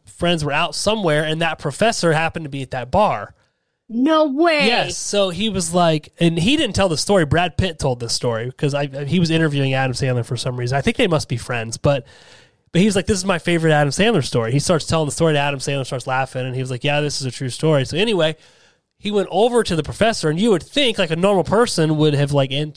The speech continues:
Speaker 1: in, or the guy, maybe the guy came, I don't remember exactly how, but the guy ended
Speaker 2: Yeah.
Speaker 1: up where Adam Sandler was at in the bar,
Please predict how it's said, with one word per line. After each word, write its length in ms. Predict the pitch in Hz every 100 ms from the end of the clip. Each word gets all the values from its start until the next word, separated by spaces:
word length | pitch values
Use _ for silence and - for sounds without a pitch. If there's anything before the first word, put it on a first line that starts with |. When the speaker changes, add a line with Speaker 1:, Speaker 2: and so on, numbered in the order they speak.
| -
Speaker 1:
in, 240 | 156 156 143
or 80 | -
the 100 | 160
guy, 200 | 160 214
maybe 300 | 180 202 311
the 80 | 269
guy 160 | 208 202
came, 180 | 190
I 80 | 180
don't 100 | 214
remember 220 | 196 175
exactly 400 | 151 135 143 -
how, 140 | 139 135
but 100 | 139
the 80 | 151
guy 220 | 190 220
ended 260 | 190 208
Speaker 2:
Yeah. 80 | 170
Speaker 1:
up 160 | 160 -
where 240 | 147 151
Adam 220 | 143 139
Sandler 320 | 123 135 127 120
was 100 | 127
at 180 | 127
in 80 | 123
the 60 | 120
bar, 380 | 143 160 127